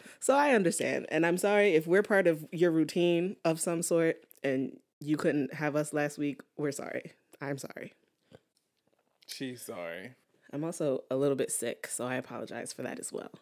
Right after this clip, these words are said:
Speaker 2: You will get a little bit of A S M R during this video
Speaker 1: <laughs>
Speaker 2: when you hear her drink into her cup. But yeah, we apologize, but we're back.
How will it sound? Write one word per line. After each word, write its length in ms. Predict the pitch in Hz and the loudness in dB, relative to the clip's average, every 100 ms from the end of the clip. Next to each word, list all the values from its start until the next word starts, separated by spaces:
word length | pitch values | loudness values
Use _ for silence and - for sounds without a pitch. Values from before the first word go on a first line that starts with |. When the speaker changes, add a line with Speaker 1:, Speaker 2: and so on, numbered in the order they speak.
| _ - | _ -12
Speaker 2:
You 140 | 202 | -4
will 120 | 156 | -2
get 120 | 127 131 | -2 -2
a 60 | |
little 160 | 127 127 | -2 -2
bit 120 | 120 | 0
of 40 | 127 | 0
A 200 | 107 123 | 0 0
S 160 | 131 139 | -2 -4
M 100 | 135 | -2
R 380 | 139 104 120 - - | 0 0 -4 -10 -10
during 240 | 120 117 | -8 -8
this 120 | 110 - | -10 -14
video 520 | - 98 95 92 120 - - - - | -12 -6 -4 -4 -6 -12 -12 -8 -4
Speaker 1:
<laughs> 340 | - 196 - | -4 -6 -12
Speaker 2:
when 220 | 120 123 | -12 -8
you 80 | 120 | -8
hear 180 | 165 123 | -8 -6
her 160 | 120 110 | -6 -6
drink 340 | 117 117 113 | -8 -10 -10
into 200 | 113 131 | -14 -16
her 180 | 139 104 | -14 -14
cup. 340 | - 107 104 - | -10 -10 -8 -8
But 120 | 135 | -6
yeah, 240 | 151 156 | -4 -2
we 180 | 156 190 | -2 -2
apologize, 880 | 190 190 151 143 143 139 135 135 139 | -4 -2 -2 -2 -4 -4 -2 -2 -4
but 260 | 127 156 - - - - | -2 -2 -4 -12 -20 0
we're 180 | 156 160 | 6 6
back. 600 | 170 175 196 - - - | 8 8 8 4 -6 -20